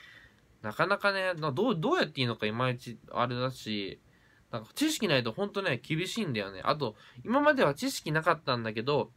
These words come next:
熱量でこなしてた、こなしたってできてたんだよね。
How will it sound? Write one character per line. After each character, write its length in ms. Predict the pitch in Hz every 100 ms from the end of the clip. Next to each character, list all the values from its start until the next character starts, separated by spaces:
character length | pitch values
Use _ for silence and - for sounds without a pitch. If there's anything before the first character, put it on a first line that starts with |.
| _ -
熱 320 | 143 156 247
量 220 | 247 139
で 220 | 107 90 - - - _
こ 100 | -
な 120 | 123 123
し 80 |
て 80 | 131
た、 100 | 110
こ 160 | - 127
な 80 | 127
し 60 |
た 60 | 135
っ 20 |
て 100 | 110
で 140 | 117
き 80 | 131
て 100 | 110
た 120 | 87
ん 100 | 78
だ 40 | -
よ 60 |
ね。 160 | -